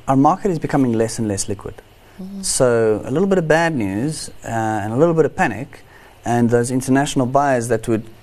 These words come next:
Speaker 1: take advantage of that, um, and, you know, step in and sort of act as the backstop and buy what the retail guys are panic selling, um, they're not there anymore, <laughs> right? So trading volumes are relatively low. So in other words,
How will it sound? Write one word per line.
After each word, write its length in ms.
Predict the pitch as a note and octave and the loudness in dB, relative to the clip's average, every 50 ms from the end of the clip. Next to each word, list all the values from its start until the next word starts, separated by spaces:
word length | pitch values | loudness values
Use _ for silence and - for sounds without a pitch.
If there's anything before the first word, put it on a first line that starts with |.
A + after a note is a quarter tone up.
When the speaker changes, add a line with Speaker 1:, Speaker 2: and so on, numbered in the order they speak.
| - - - | -20 -8 -2
Speaker 1:
take 160 | - C#3 B2 | 0 0 0
advantage 460 | A#2+ A2 C#3 D#3 E3+ F3 - D3 C#3 B2+ | 0 2 2 2 2 2 0 -2 0 0
of 160 | G#2+ G#2 A2 | 0 0 -2
that, 420 | G2+ F2 D#2 G2 - - - - - - - - - | -4 -4 -4 -6 -8 -10 -14 -16 -16 -18 -20 -16 -10
um, 500 | - G#2+ G#2 G2+ G2 G2+ G2+ G2 G2 F#2+ - | -6 -4 -2 -2 -2 -2 -4 -6 -8 -8 -8
and, 240 | G2+ G2+ G#2+ G2+ G2+ - | -6 -6 -6 -6 -6 -6
you 80 | C3 A#2+ | -4 -4
know, 100 | G2+ G2 | -2 -2
step 340 | G2+ - - - A#2+ - - | -2 0 2 2 2 2 0
in 140 | A#2 A2 | -2 -2
and 240 | G#2 G2 G2 F#2+ - | 0 -2 -2 -4 -6
sort 200 | - - - G2+ | -6 -4 -4 -4
of 120 | F#2 - - - | -4 -4 -6 -6
act 240 | A2+ A2 - - - | -6 -6 -6 -8 -10
as 100 | G#2+ - | -8 -6
the 80 | - | -2
backstop 480 | G#2 A#2 A2 G#2 - - - G#2 - - | 0 0 0 0 -2 -4 -6 -6 -4 -4
and 140 | G#2 G#2 G#2 | -4 -2 0
buy 240 | A2 G#2+ G#2+ G#2 | 2 2 2 0
what 180 | G2+ F#2+ G2 G2 | -2 -2 -4 -4
the 80 | - G2 | -4 -4
retail 340 | G2+ G#2 G2+ - G2+ G2 | -4 -4 -4 -4 -4 -4
guys 280 | G2 G2+ F#2+ F#2+ F#2 F#2 | -4 -4 -4 -4 -4 -6
are 60 | F2+ | -8
panic 340 | - - A2+ G#2+ G2 F#2+ - | -6 -4 -4 -2 -2 -4 -2
selling, 400 | - E3 A3+ G#3+ A2 G#2 - - - - - - - - - - | 0 0 0 0 -4 -10 -12 -16 -20 -20 -20 -20 -20 -20 -14 -8
um, 400 | - A2 A#2+ A#2 A#2 A2+ A2 A2 - - - | -4 0 0 2 2 0 -2 -4 -8 -10 -6
they're 100 | - F3+ | -4 -2
not 180 | G3+ - - | -2 -2 -2
there 160 | - D3+ A3 G#3+ | -2 -2 -2 -4
anymore, 380 | G2 G2 F#2+ - - - - - - - - | -4 -6 -8 -8 -10 -12 -14 -16 -16 -16 -14
<laughs> 220 | - - - - - | -14 -14 -6 -2 0
right? 380 | D#3 C#3 C3+ C#3 D3 E3+ E3 | 0 2 2 0 0 0 -2
So 260 | - - C#3+ B2+ B2 A2+ - - - - - | 0 2 2 2 2 0 -4 -10 -16 -18 -6
trading 240 | - - F#3 F#3 E3+ | 0 2 4 4 4
volumes 260 | D#3+ D3+ D3 C#3+ C3+ | 4 4 2 2 2
are 80 | C3+ A#2+ | 2 2
relatively 380 | B2 B2 B2 A#2 - A2+ A2+ A2 | 2 2 2 2 0 -2 0 2
low. 240 | A#2 C3 A#2+ G2 | 4 4 4 4
So 140 | G2 - A#2+ A#2 | 2 0 0 2
in 80 | B2+ | 4
other 220 | D3 F3+ F3+ D#3+ C3 | 4 4 4 2 2
words, 280 | A#2 A2 G2+ G2 - | 2 0 0 -2 -6